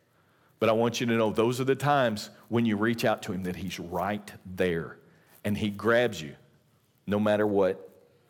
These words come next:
and he saves you. This thought that I may not be strong enough,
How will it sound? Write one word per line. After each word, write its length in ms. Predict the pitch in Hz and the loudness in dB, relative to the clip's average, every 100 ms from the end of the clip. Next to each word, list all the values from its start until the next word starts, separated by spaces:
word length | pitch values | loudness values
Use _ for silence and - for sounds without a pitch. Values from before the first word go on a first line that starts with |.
| _ _ | _ _
and 120 | 98 92 | -2 0
he 140 | 107 | 0
saves 420 | - 110 104 87 | 2 2 2 0
you. 160 | 80 76 - _ _ _ _ _ _ _ _ _ _ _ _ _ _ _ _ _ - - | -6 -10 -16 _ _ _ _ _ _ _ _ _ _ _ _ _ _ _ _ _ -20 0
This 220 | 113 - | 0 4
thought 280 | 143 131 - | 4 4 4
that 120 | 110 | 2
I 100 | 113 | 2
may 280 | 123 127 127 | 4 4 4
not 240 | 120 123 | 2 2
be 100 | 117 | 0
strong 440 | 101 - 123 120 117 | 0 2 4 4 4
enough, 440 | 107 98 87 | 4 2 0